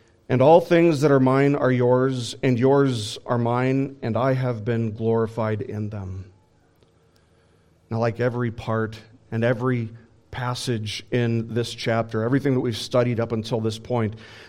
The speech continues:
this passage is absolutely loaded to the brim with wonderful truths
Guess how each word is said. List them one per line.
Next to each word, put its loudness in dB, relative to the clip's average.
this 4
passage 2
is -2
absolutely 0
loaded 8
to 0
the 2
brim 2
with 2
wonderful 2
truths 0